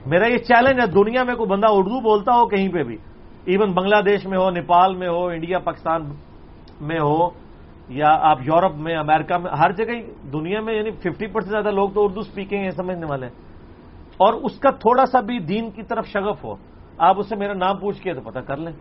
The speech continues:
تو جس کو یہ نہ، اس کو امام مسجد بھی کوئی نہ رکھے، تو وہ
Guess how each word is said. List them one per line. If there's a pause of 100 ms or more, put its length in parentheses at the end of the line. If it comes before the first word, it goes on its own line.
(380)
تو
جس
کو
یہ
نہ،
اس
کو
امام
مسجد
بھی
کوئی
نہ
رکھے،
تو
وہ